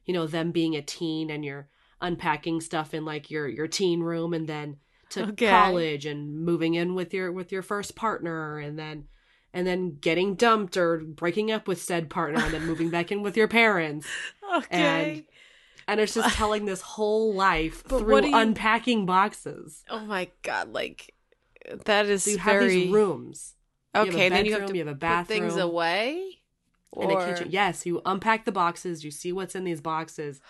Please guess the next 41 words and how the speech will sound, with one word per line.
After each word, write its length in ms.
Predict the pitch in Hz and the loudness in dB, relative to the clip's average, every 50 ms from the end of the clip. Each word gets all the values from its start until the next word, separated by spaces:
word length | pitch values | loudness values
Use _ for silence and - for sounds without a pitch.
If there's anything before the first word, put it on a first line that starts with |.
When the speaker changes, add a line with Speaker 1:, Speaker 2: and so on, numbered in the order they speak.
| - - - - | -20 -20 -18 -12
Speaker 1:
and 140 | - 170 180 | -8 -4 -4
then 120 | 175 170 175 | -2 -2 -2
you 120 | 160 160 | -2 -4
find 460 | 156 - - 170 160 160 165 165 156 - | -4 -4 -4 -2 -2 -2 -2 -4 -6 -8
places 520 | - 190 175 180 180 - - 156 147 - | -6 -4 -2 -2 -2 -2 -4 -6 -8 -8
for 140 | - - - | -10 -10 -8
everything. 500 | - 139 - - 151 147 - - - - - - - _ _ _ _ _ _ _ _ _ _ _ _ _ _ _ _ _ _ _ _ | -8 -8 -10 -12 -14 -14 -14 -16 -16 -16 -20 -20 -20 _ _ _ _ _ _ _ _ _ _ _ _ _ _ _ _ _ _ _ _
Speaker 2:
That's, 200 | - 202 - - - - - - - | -12 -8 -8 -8 -8 -10 -12 -10 -8
that's, 220 | - 247 233 - - | -6 -6 -6 -6 -2
like, 240 | - 220 233 233 - - | 0 0 0 0 0 -2
almost 560 | - 190 185 185 185 165 160 156 - - - | 0 0 0 0 -2 -4 -4 -6 -6 -8 -8
my 160 | 151 156 143 | -6 -8 -8
nightmare. 600 | 147 139 - - - - 202 - 285 277 - _ _ _ _ _ _ _ _ _ - | -8 -8 -8 -10 -10 -10 -14 -16 -16 -16 -18 _ _ _ _ _ _ _ _ _ -6
That's, 320 | - - - - - - | -4 -4 -4 -4 -4 -2
like, 320 | 196 196 170 147 - - - | 0 0 0 -2 -6 -12 -16
Speaker 1:
<laughs> 1200 | - - - - - _ _ _ _ _ _ _ _ _ _ _ _ _ _ - - - - - | -16 -16 -16 -18 -20 _ _ _ _ _ _ _ _ _ _ _ _ _ _ -20 -20 -20 -10 -4
Speaker 2:
it's 200 | - 226 233 - | -2 -2 0 2
not 260 | 247 277 285 277 - - | 2 2 2 2 -2 -6
quite, 480 | - - - 185 196 208 214 - - _ _ _ _ _ _ _ _ _ | -6 0 2 4 4 4 2 -2 -8 _ _ _ _ _ _ _ _ _
like, 340 | - 175 190 190 185 - - _ | -10 -6 -6 -6 -6 -8 -8 _
as 340 | - 180 185 185 190 175 165 | -2 0 0 0 0 -2 -6
bad 380 | 165 160 185 180 180 180 185 180 | -2 0 2 2 4 4 2 2
as 180 | 190 180 165 | 0 0 0
I 140 | 185 180 175 | 0 -2 -2
probably, 840 | 156 _ - - 170 - - - 175 175 170 175 160 175 165 156 - - | -4 _ -10 -12 -12 -4 0 2 2 2 2 0 -2 -2 -4 -4 -6 -2
like, 180 | - 202 196 - 214 | 0 0 0 2 0
I, 140 | 226 190 - _ - | -2 -2 -2 _ -2
I 140 | - 208 208 | 0 0 2
definitely 380 | 175 220 226 220 214 240 247 233 | 2 2 0 0 0 -4 -4 -4
would 100 | 220 196 | -2 0
rather 280 | 202 196 196 185 180 | 0 0 0 0 -4
do 160 | 170 180 185 | -4 -4 -4
it 80 | 190 185 | -2 -2
in 120 | 180 175 170 | -4 -4 -6
a 40 | 151 | -8
video 300 | 160 160 165 175 170 170 | -8 -4 -2 -2 -2 0
game 280 | 165 175 175 180 180 | 0 0 -2 -2 -2
than 120 | 170 160 151 | -4 -4 -4
in 200 | 151 151 151 143 | -6 -6 -6 -6
real 180 | 156 160 160 | -6 -6 -4
life. 600 | 160 143 143 143 147 131 123 - - - - _ | -2 0 2 2 2 0 -4 -8 -16 -20 -20 _